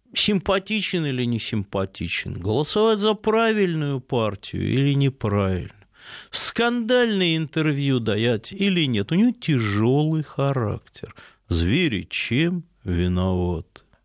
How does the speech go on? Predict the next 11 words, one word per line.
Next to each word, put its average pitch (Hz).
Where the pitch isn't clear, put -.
Да 87
по 82
мне 82
так -
ничем. 98
И 104
в 135
этом 214
плане 233
абсолютно 98
точно 175